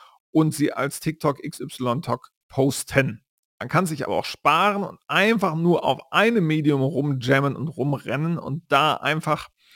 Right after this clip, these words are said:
die Exzellenz suchen. Das finde ich auch wiederum so toll am Founders Podcast, dass die einfach sagen, äh, der hat nicht eine Folge über Steve Jobs gemacht, sondern irgendwie, ich glaub, vierzig,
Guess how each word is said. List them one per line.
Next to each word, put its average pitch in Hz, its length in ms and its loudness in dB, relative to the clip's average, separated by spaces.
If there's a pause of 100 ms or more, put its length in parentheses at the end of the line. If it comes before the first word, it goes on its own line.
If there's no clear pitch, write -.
(340)
die - 160 -8
Exzellenz 139 580 2
suchen. 117 320 -6
Das 170 380 0
finde 190 180 -4
ich - 60 -6
auch 185 160 0
wiederum 175 240 -2
so 156 60 -6
toll 147 180 0
am 139 140 -2
Founders 175 360 0
Podcast, 156 520 -6 (920)
dass 113 100 -10
die - 160 -2
einfach 156 320 -2 (680)
sagen, 147 460 2 (640)
äh, 143 480 2 (260)
der 123 240 -4
hat 180 160 0
nicht 160 240 0 (340)
eine 147 320 6
Folge 170 440 4
über 165 160 2
Steve 175 260 -6
Jobs 175 260 -2
gemacht, 151 200 -2
sondern 156 160 -4
irgendwie, 139 320 -2 (180)
ich - 60 -20
glaub, 127 160 -4
vierzig, - 840 2